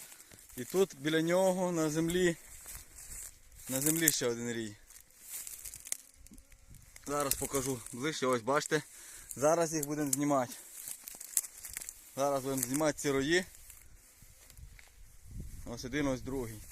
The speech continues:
Пройдемося ще десь, побачимо. Не думав, що так можуть низько сидіти рої. У нас тут погода дуже холодна. Ну це я не знаю, чи це мої, чи ні.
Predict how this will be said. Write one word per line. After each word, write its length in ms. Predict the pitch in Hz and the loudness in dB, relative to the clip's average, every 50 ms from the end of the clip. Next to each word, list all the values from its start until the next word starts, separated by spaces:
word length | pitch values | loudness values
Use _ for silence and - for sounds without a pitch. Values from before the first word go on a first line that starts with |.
| - - - - - - - - | -14 -14 -14 -14 -16 -16 -10 -4
Пройдемося 420 | 139 143 135 170 190 180 190 185 | -4 0 2 2 2 2 0 -2
ще 160 | 170 - 202 196 | -2 0 0 0
десь, 100 | 185 - | 0 -2
побачимо. 420 | 165 151 143 151 143 - 151 151 | -4 -2 0 0 0 0 -2 -4
Не 60 | 147 | -2
думав, 200 | 151 180 196 208 | -4 -4 -6 -6
що 80 | 190 190 | -6 -4
так 140 | 196 190 190 | -6 -6 -6
можуть 260 | 196 190 190 185 185 | -6 -8 -10 -10 -8
низько 260 | 190 202 - - 190 | -10 -10 -10 -10 -10
сидіти 320 | - 180 151 165 180 175 | -10 -8 -8 -8 -8 -6
рої. 320 | 170 175 185 185 175 143 127 - - - - - - - - - - - - | -6 -4 -4 -2 -2 -2 -2 -4 -8 -10 -16 -18 -20 -20 -20 -20 -20 -8 0
У 40 | 143 | 2
нас 120 | 160 170 | 2 4
тут 160 | - 185 165 - | 4 2 0 2
погода 320 | 170 170 208 220 208 202 | 4 4 6 6 6 4
дуже 240 | 175 185 165 170 156 | 2 2 0 0 0
холодна. 460 | - 165 160 160 156 139 143 139 135 - - - - - - - - - - - - - - - - - - - - | 2 2 4 6 6 6 4 2 0 -2 -8 -16 -18 -18 -18 -18 -18 -18 -18 -18 -20 -20 -20 -20 -20 -20 -16 -4 0
Ну 120 | 147 143 | 0 2
це 140 | - 190 185 | 4 6 4
я 80 | 185 | 6
не 100 | 180 185 | 6 4
знаю, 280 | 180 208 208 202 185 175 | 4 4 6 6 6 4
чи 60 | - - | 4 0
це 140 | - 170 | -2 -2
мої, 360 | 165 170 175 190 190 208 202 185 | 0 0 -2 0 0 -2 -2 -2
чи 160 | - - 156 | -2 -2 0
ні. 280 | 170 175 180 180 170 | 0 2 2 2 0